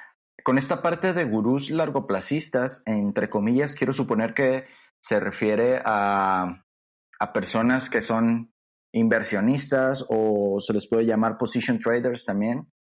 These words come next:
Eh, hay que entender que hay diferentes tipos de traders y va muy, muy, muy de la mano de tu aversión al riesgo, de, de qué tanto, eh, tengas tu capacidad, ¿no? De, de arriesgar.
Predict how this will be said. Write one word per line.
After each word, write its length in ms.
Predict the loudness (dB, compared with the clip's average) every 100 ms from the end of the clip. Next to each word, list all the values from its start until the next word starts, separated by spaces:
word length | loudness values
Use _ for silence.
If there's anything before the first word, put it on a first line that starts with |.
| _ _ _ _ _
Eh, 180 | -4 -2 0
hay 120 | 0
que 80 | 0
entender 400 | 0 2 2 2
que 120 | 2
hay 120 | 2
diferentes 480 | 0 0 0 0 -2
tipos 260 | 0 0
de 100 | 0
traders 440 | 2 2 2 0 0
y 200 | 0 2
va 160 | 2
muy, 340 | 2 2 2 -2 -4
muy, 260 | 0 0 2
muy 320 | 2 2 2
de 120 | 2
la 100 | 2
mano 480 | 2 2 0 -2 -8 _ _ _ -4
de 220 | 0 0
tu 520 | 2 2 2 0 0
aversión 560 | 0 0 -2 -2 0 2
al 140 | 2
riesgo, 520 | 2 2 2 2 0 0
de, 240 | -2 -4
de 140 | -4 -2
qué 120 | -2
tanto, 680 | 0 0 0 0 0 -4 _ _ _ _ _ _ _ _ -6
eh, 320 | -2 0 0 -2 -2
tengas 380 | 0 2 2 0
tu 160 | 0 0
capacidad, 720 | -2 -4 0 2 2 2 -2 _ _ _
¿no? 440 | -2 0 -2 -6 _
De, 680 | -2 0 0 0 -2 -6 -12 _ _ _ _ -6
de 380 | -2 0 -2 -2
arriesgar. 720 | 0 0 0 0 0 -2